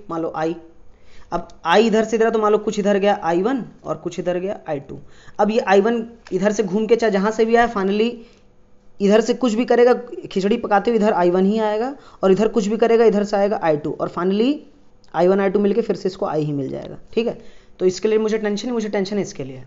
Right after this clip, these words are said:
अब देखिए यहाँ पे एक single path है, तो आई टू पूरा as it is घूमते हुए यहाँ तक पहुँच जाएगा। ये आई वन जो जाएगा,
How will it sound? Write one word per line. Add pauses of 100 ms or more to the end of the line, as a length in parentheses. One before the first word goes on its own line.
अब
देखिए
यहाँ
पे
एक
single
path
है, (260)
तो
आई
टू
पूरा
as
it
is
घूमते
हुए
यहाँ
तक
पहुँच
जाएगा। (480)
ये
आई
वन
जो
जाएगा,